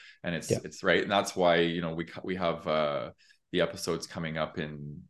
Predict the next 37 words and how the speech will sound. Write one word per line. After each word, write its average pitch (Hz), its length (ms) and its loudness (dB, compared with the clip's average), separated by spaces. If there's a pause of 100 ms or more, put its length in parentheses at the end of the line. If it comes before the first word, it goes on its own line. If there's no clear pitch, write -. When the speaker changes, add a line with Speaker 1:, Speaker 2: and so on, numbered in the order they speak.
(180)
Speaker 1:
uh, 82 120 -8
what 78 200 -10
is 78 140 -8
it? 78 160 -6
When 85 160 -6
are 85 40 -6
they 85 100 -6
being 82 220 -10
released? 80 440 -8
I - 20 -12
think 80 300 -14
in 76 300 -12 (380)
Speaker 2:
August, - 1000 -2
Speaker 1:
Aug-, 95 280 0
Speaker 2:
September. 101 460 8
Speaker 1:
August. - 180 -10 (140)
Yeah, 95 160 8
August, 90 480 4
September, 82 340 -4
whatever, 82 320 4
around 80 280 2
masculine, 80 480 -2
feminine, 107 420 2
and 80 180 -4
teaching - 440 -10
people 85 340 -8
how 82 360 0
to 85 220 -8
start 80 320 -4
to - 80 -12
connect - 360 -8
with 95 80 -10
their 80 200 -8
divine 82 320 -8
feminine 78 360 -8
energy, 80 340 -6
because 73 580 -10